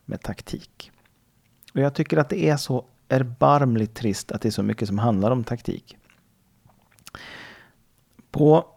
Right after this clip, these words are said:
<clears throat> högerkanten, där är det verkligen frågan om taktik. För om man inte taktikröstar och det är ett antal som går med på att ja, vi, vi röstar på K D fast vi egentligen är moderater till exempel.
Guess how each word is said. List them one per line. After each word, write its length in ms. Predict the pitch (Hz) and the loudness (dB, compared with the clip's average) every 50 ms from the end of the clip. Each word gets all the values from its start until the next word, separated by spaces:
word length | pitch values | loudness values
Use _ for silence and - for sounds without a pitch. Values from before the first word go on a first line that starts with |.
| - 147 - - 139 135 | -4 -2 2 6 6 6
<clears throat> 400 | 120 107 101 95 95 98 98 - | 6 4 2 -2 -4 -10 -12 0
högerkanten, 1080 | - 151 160 151 131 117 127 123 - - 165 170 147 113 110 - - - - 101 104 - _ _ _ _ _ _ | 2 4 6 6 6 4 2 -2 0 2 2 4 4 2 0 -2 -4 -4 -4 -6 -8 -10 _ _ _ _ _ _
där 300 | - 113 113 107 107 104 | 0 4 6 6 6 6
är 100 | 104 101 | 6 6
det 260 | 101 101 98 98 - - | 4 4 4 2 0 -2
verkligen 800 | - 92 98 107 101 98 - - 117 110 104 101 101 101 98 - | -6 -2 0 2 2 2 0 0 2 2 2 2 2 0 -2 -2
frågan 320 | - 113 104 101 101 98 | 0 0 0 2 0 0
om 280 | 98 98 98 98 95 - - | 0 -2 -2 -4 -6 -8 -6
taktik. 640 | - 110 107 - - 131 - - - - - - _ - - - - - - - _ _ _ _ _ _ _ _ _ | -8 -8 -6 -2 -2 -2 -2 -4 -10 -18 -20 -20 _ -20 -20 -20 -20 -20 -20 -20 _ _ _ _ _ _ _ _ _
För 160 | - - 120 | 0 4 4
om 60 | 117 120 | 6 6
man 120 | 127 139 | 6 4
inte 180 | 139 127 139 131 | 4 2 0 0
taktikröstar 920 | - 147 135 - - 170 143 113 - - 131 135 127 - - - 101 98 | 0 -2 -2 2 2 4 4 4 4 4 4 4 4 2 2 2 2 4
och 100 | 107 107 | 4 4
det 80 | 104 107 | 4 4
är 60 | 107 | 2
ett 220 | 104 - - - 127 | 2 0 -2 2 2
antal 520 | 117 110 110 107 - - 117 110 107 101 | 4 4 2 0 2 4 4 4 4 4
som 320 | - - 101 101 98 98 - - _ _ | 0 -2 -2 -2 -2 -4 -6 -10 _ _
går 120 | _ - 107 | _ 0 2
med 280 | 107 104 104 101 101 | 4 4 4 2 0
på 100 | - 104 | 0 -4
att 120 | 95 - - | -2 2 2
ja, 200 | 104 98 98 - - _ _ | 2 2 2 0 -6 _ _
vi, 440 | - 110 107 101 98 98 95 95 95 | -4 -2 0 0 2 0 0 0 0
vi 100 | 98 110 | 0 2
röstar 280 | 110 104 - - 107 | 2 0 0 -2 -4
på 100 | 98 - | -4 -4
K 240 | - - 120 117 107 | -4 -2 0 0 2
D 140 | 101 - - | 2 0 -2
fast 260 | - 110 107 - - | -2 -4 -8 -6 -4
vi 40 | 113 | -4
egentligen 360 | 110 101 98 - 107 110 101 | -4 -4 -4 -4 -4 -4 -4
är 40 | 98 | -2
moderater 580 | 104 107 107 107 107 104 - - - - - 107 | -2 0 0 2 2 0 0 -4 -6 -10 -10 -8
till 140 | - - | -8 -10
exempel. 360 | 131 123 123 - - - - | -6 -6 -6 -6 -6 -8 -10